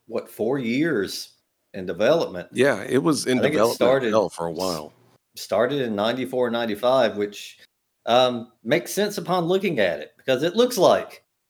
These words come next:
Speaker 1: it was <laughs> perhaps developed in nineteen ninety-five. Um, Jesus Christ. Who took a shit on my screen?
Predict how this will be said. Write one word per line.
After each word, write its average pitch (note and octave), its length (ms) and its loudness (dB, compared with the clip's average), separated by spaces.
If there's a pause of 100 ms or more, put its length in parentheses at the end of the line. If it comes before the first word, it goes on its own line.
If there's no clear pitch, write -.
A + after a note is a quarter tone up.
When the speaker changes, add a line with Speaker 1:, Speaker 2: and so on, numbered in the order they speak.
(200)
Speaker 1:
it B2+ 80 -2
was C3 140 2
<laughs> C3 120 -4
perhaps - 800 -4 (360)
developed B2 520 4
in G2+ 100 -4
nineteen G2 420 -6
ninety-five. D#2+ 640 -12 (240)
Um, G#2 480 0 (520)
Jesus B2 600 -4
Christ. C#2+ 640 -10 (680)
Who D3 260 2
took C#3 200 -2
a F2 40 -6
shit C3+ 300 0
on A#2 160 2
my G#2+ 160 0
screen? D2+ 580 -10